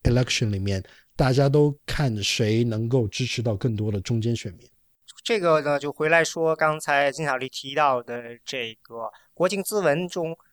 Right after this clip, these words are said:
Speaker 2: 呃，共和党所做的回答。因为国情咨文共和党做回答，这个是共和党方面来安排，尤其是这个，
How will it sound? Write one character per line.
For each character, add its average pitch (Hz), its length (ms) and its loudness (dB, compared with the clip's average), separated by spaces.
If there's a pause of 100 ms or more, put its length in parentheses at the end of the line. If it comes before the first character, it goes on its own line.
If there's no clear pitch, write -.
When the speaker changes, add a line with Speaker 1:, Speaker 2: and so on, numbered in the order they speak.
(200)
Speaker 2:
呃， 120 440 -10 (300)
共 160 160 0
和 170 80 4
党 143 180 0
所 - 120 -20
做 135 180 -2
的 123 100 -8
回 120 160 -16
答。 117 100 -8 (400)
因 185 60 -4
为 190 40 -6
国 202 160 2
情 226 140 0
咨 233 180 -8
文 202 160 0
共 202 160 -2
和 202 80 4
党 151 100 2
做 170 140 -2
回 165 140 -2
答， 156 140 4
这 160 200 -2
个 131 100 -6
是 143 120 -10
共 180 160 -4
和 175 120 -2
党 175 140 0 (260)
方 151 160 -4
面 143 140 -6
来 123 120 -4
安 135 120 -4
排， 123 220 -6
尤 131 120 -14
其 139 160 -10
是 131 240 -6
这 117 320 -10 (120)
个， 113 360 -14